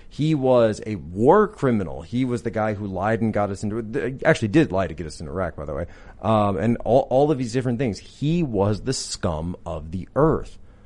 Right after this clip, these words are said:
But, but, but, at le-, and, and this goes back to my earlier contentions, the Game of Thrones thing,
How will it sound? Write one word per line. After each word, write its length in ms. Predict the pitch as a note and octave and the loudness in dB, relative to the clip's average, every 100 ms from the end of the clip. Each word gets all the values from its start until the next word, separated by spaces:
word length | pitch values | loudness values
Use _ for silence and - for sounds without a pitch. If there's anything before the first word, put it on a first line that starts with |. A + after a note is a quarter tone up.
| - - | -10 -2
But, 320 | A2 - - | -2 0 8
but, 440 | F#3+ D#3+ - - - | 10 10 4 -14 -2
but, 420 | B2+ A#2+ - - - - - - - | 2 2 -2 -16 -18 -20 -20 -16 -4
at 240 | A2 - G2+ | -2 -2 -6
le-, 340 | G2+ A#2+ C#3+ | -2 -2 0
and, 160 | B2 A#2+ | 2 2
and 220 | F2+ G#2+ | 2 2
this 240 | A2+ - | 2 0
goes 260 | - C3+ C#3+ | 2 2 4
back 240 | G2+ F#2 | 2 0
to 80 | - | 0
my 100 | G#2+ | -2
earlier 380 | - F2+ F2 F2 | -2 -4 -4 -4
contentions, 580 | - G2+ B2+ A2+ C2+ - | -4 0 0 0 -6 -10
the 60 | |
Game 240 | D2+ E2 A2+ | -6 -2 0
of 60 | |
Thrones 260 | A2+ A2 G2+ | 2 0 0
thing, 320 | - F#2+ F2+ | -2 -2 -2